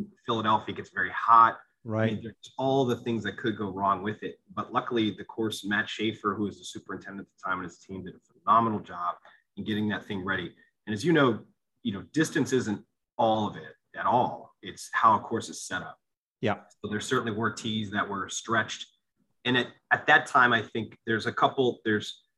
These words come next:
Speaker 1: uh, Merion is broken up into to three sixes, really. The, the front
Speaker 2: Yeah.
Speaker 1: six, if you can get through the, the fifth hole and the sixth hole,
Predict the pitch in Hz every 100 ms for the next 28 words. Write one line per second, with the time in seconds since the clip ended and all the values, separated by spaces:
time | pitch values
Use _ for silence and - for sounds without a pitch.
0 | _ _ _ - 107 104 95 - - _
1 | _ _ _ 127 147 160 151 123 107 -
2 | 120 117 107 101 104 101 95 _ 95 90
3 | 107 110 - 117 - 113 107 113 113 101
4 | 95 - 98 - 120 107 - 120 - -
5 | 95 113 - 104 113 - - 104 95 90
6 | 85 - 90 - 113 - 104 104 101 92
7 | - 104 - - 104 92